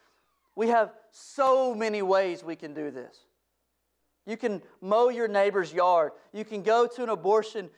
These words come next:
clinic. You can organize food at a food pantry.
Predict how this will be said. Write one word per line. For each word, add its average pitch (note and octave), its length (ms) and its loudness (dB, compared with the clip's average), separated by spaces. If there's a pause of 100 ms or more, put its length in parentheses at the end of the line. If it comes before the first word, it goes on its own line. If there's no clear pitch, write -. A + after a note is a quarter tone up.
(120)
clinic. G3 480 -4 (200)
You A3+ 200 -2
can A3 260 0 (300)
organize A3 760 2 (300)
food A#3+ 340 4
at F#3+ 120 4
a F#3 40 0
food A3+ 340 -4
pantry. F3 540 -6